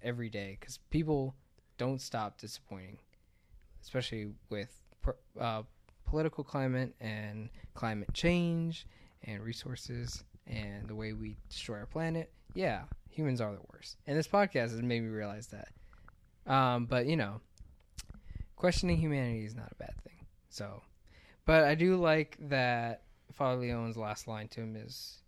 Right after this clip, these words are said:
you know, "Sometimes you have to take a leap of faith, and the trust part comes later." It's not bad advice to take out of context. Um, Mike, did you have anything?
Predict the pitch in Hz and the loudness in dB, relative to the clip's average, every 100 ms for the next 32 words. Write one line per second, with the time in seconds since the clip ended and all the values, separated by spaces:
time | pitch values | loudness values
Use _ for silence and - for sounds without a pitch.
0 | _ _ 143 113 110 - _ _ _ - | _ _ -2 -2 -4 -10 _ _ _ -20
1 | - - 131 131 123 135 135 156 151 160 | -18 -4 2 4 4 0 -2 -2 0 0
2 | - 165 208 202 - - - _ - _ | -2 -2 2 2 0 -10 -20 _ -20 _
3 | - 131 127 143 127 143 - 143 135 135 | -6 -2 0 0 2 2 2 0 0 0
4 | 139 123 - - - - - - - - | 0 -2 -10 -18 -20 -20 -20 -20 -20 -20
5 | - - - - - 143 131 - - 147 | -20 -20 -16 -8 -2 0 -2 -4 -8 0
6 | 131 127 127 123 - - - - 127 123 | 2 2 0 -4 -8 -10 -10 -10 -6 -4
7 | 113 - - - 127 123 - 104 - - | -4 -6 -20 -4 -2 0 -2 -6 -8 -12
8 | - - - - - - - - _ _ | -12 -16 -16 -20 -20 -20 -20 -20 _ _
9 | - 120 113 107 - 127 - - - - | -4 -2 -2 -4 -8 -12 -16 -20 -20 -20
10 | - - - - - - - - - - | -20 -14 -14 -14 -20 -20 -20 -20 -20 -20
11 | - - - - - - - - - - | -20 -20 -20 -16 -14 -14 -18 -20 -14 -6
12 | 135 131 - 139 165 185 247 | -4 -4 0 2 2 0 -4